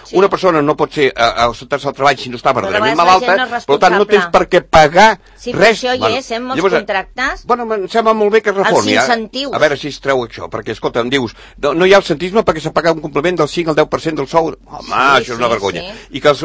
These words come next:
Speaker 2: els Mossos tinguin dret a la, a la vaga, estic d'acord, però fer servir
Speaker 1: Hasta
Speaker 2: la,
Speaker 1: cert
Speaker 2: els,
Speaker 1: punt,
Speaker 2: les
Speaker 1: eh?
Speaker 2: identi-, les entitats nacionals, això els francesos no ho farien,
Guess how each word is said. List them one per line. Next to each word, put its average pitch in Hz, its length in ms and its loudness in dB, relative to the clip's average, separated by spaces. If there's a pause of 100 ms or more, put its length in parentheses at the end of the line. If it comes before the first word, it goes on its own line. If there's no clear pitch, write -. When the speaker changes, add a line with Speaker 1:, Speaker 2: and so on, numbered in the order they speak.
Speaker 2:
els 113 120 -4
Mossos 196 320 -4
tinguin 139 260 -2
dret 117 200 0
a 107 40 0
la, 98 280 0
a 90 120 -4
la 90 100 -2
vaga, 185 220 2
estic 131 180 -10
d'acord, 92 320 -8
però 104 160 -2
fer 185 180 -6
servir 135 460 -4
Speaker 1:
Hasta 202 220 -10
Speaker 2:
la, - 120 -2
Speaker 1:
cert 220 120 0
Speaker 2:
els, 135 160 4
Speaker 1:
punt, 220 140 -4
Speaker 2:
les 135 160 0
Speaker 1:
eh? 143 40 -2
Speaker 2:
identi-, 127 480 -4
les 131 180 2
entitats 135 440 0
nacionals, 170 400 -2
això 156 160 -6
els 160 80 -6
francesos 147 400 -4
no 139 60 0
ho 127 40 2
farien, 90 380 -8